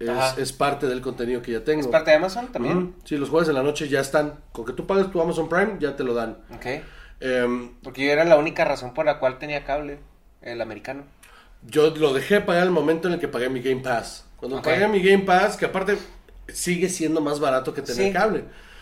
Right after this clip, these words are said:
Speaker 2: Sí, sí.
Speaker 1: Y puedo ver todos los juegos, entonces
Speaker 2: Ujú.
Speaker 1: prefiero mil veces tener Game Pass.
Speaker 2: Ujú.
Speaker 1: Y entonces ya, o sea, ya, ya no he,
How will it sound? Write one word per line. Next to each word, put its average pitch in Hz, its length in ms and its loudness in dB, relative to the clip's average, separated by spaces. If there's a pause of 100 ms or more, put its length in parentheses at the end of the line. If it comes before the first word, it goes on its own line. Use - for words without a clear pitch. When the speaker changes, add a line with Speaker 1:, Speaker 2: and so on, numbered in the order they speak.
(220)
Speaker 2:
Sí, 156 240 -16
sí. - 180 -16
Speaker 1:
Y 175 200 -2
puedo 170 260 2
ver 165 160 6
todos 170 160 2
los 135 140 -2
juegos, 170 440 0
entonces 160 680 0
Speaker 2:
Ujú. - 80 -20
Speaker 1:
prefiero 156 480 0
mil 156 160 0
veces 156 200 -2
tener 135 280 -2
Game 139 220 -4
Pass. 131 460 -2
Speaker 2:
Ujú. 127 220 -12 (680)
Speaker 1:
Y 143 80 -10
entonces 151 240 -8
ya, 202 280 6
o - 60 -6
sea, 165 180 4
ya, 165 300 0
ya 165 160 2
no 185 240 0
he, 175 160 -6